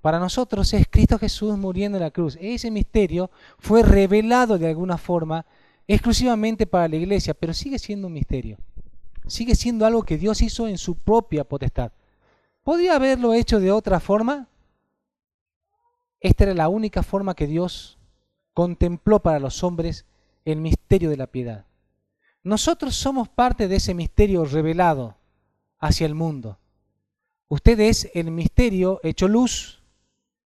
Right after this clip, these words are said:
Cristo Jesús trajo la luz a su vida para que usted alumbre de esa forma.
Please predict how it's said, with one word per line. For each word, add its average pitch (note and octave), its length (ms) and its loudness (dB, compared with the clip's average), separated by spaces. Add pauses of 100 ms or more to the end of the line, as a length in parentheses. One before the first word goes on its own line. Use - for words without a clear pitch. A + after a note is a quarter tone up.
(100)
Cristo G#3+ 280 4
Jesús F#3+ 600 -2
trajo G3 380 0
la D#3 120 2
luz G3+ 240 0
a A3+ 40 0
su F#3+ 160 -2
vida F#3 240 2
para D#3 240 0
que F#3 100 -4
usted A3 440 2 (340)
alumbre A3 480 2
de F#3 60 0
esa D#3+ 160 0
forma. A#2+ 440 -6